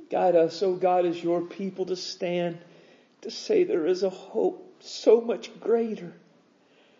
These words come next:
than the sufferings of this life. The two cannot be compared. And let us be bold in pointing people to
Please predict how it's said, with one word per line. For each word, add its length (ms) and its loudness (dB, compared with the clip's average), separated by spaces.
than 100 -12
the 80 0
sufferings 640 2
of 160 -2
this 260 0
life. 380 -2
The 80 -8
two 300 -8
cannot 440 -6
be 120 -2
compared. 640 -12
And 160 -12
let 140 0
us 160 0
be 180 -8
bold 600 2
in 140 -10
pointing 500 -6
people 420 -12
to 160 -20